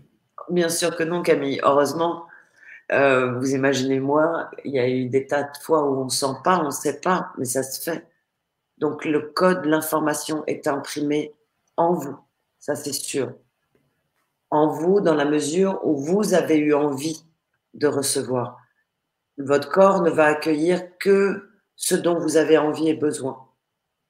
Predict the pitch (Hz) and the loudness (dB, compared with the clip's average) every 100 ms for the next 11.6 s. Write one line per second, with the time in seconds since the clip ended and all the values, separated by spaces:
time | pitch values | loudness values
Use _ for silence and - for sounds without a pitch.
0 | _ 165 170 170 175 160 160 156 151 - | _ -4 -2 2 0 2 0 0 -2 -4
1 | 156 - 151 135 - _ _ - - _ | -8 -6 -6 -6 -10 _ _ -14 -14 _
2 | _ _ 143 143 - _ _ _ _ _ | _ _ -8 -8 -8 _ _ _ _ _
3 | _ _ _ _ _ - 156 156 151 - | _ _ _ _ _ -4 0 2 0 -2
4 | - 151 139 151 156 196 202 202 - 156 | -6 -4 -2 -2 -2 -2 -2 -4 -8 -6
5 | 156 151 - _ _ _ _ _ _ _ | -4 -4 -8 _ _ _ _ _ _ _
6 | _ _ _ _ _ - - 196 180 - | _ _ _ _ _ -16 -4 -2 -2 -2
7 | - 160 156 147 - - - 160 151 - | 2 2 2 0 -6 -8 -4 -4 -4 -8
8 | 156 165 165 151 151 143 127 - - - | -12 -4 -4 -2 -4 -4 -8 -20 -20 -20
9 | - - - - 160 139 170 214 - 147 | -20 -20 -14 -4 -4 0 0 0 -2 -10
10 | 143 - _ - _ _ - 156 147 139 | -12 -14 _ -20 _ _ -4 -2 0 0
11 | 139 135 131 127 127 123 | 0 0 -2 -4 -4 -6